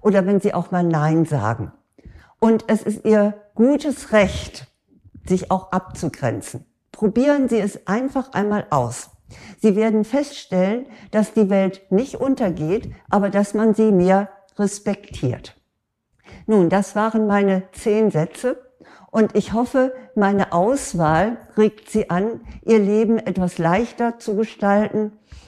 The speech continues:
mit mehr Freiheit, mehr Gelassenheit und mehr Selbstvertrauen. Und wie immer habe ich auch ein kleines Paket geschnürt, mit dem Sie selber in dieser Richtung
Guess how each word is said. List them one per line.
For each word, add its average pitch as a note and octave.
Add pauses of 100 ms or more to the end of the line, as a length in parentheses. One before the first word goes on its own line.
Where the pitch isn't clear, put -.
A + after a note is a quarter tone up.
(120)
mit F#3+ (140)
mehr F3+
Freiheit, G#3 (200)
mehr G3
Gelassenheit G3 (220)
und G3+
mehr G#3+ (100)
Selbstvertrauen. A#2 (500)
Und G#3 (140)
wie G#3
immer C4+ (220)
habe G3+
ich -
auch G3 (240)
ein G3
kleines F#3+
Paket -
geschnürt, A3 (260)
mit G#3+ (220)
dem A3
Sie G3+
selber G#3 (260)
in F#3+
dieser G#3+
Richtung G3+